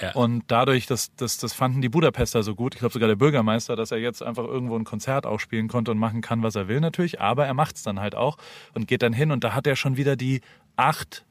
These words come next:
Speaker 2: aktuellsten Internetstars. Also der hat ja immer die Typen, die absolut state of the art in kreativen Ins-, Insta, was auch immer Zeug, äh,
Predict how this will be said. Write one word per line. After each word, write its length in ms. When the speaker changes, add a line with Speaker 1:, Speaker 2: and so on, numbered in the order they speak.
Speaker 2:
aktuellsten 800
Internetstars. 960
Also 160
der 120
hat 100
ja 80
immer 400
die 240
Typen, 500
die 220
absolut 520
state 380
of 160
the 140
art 480
in 480
kreativen 760
Ins-, 300
Insta, 540
was 160
auch 60
immer 280
Zeug, 400
äh, 320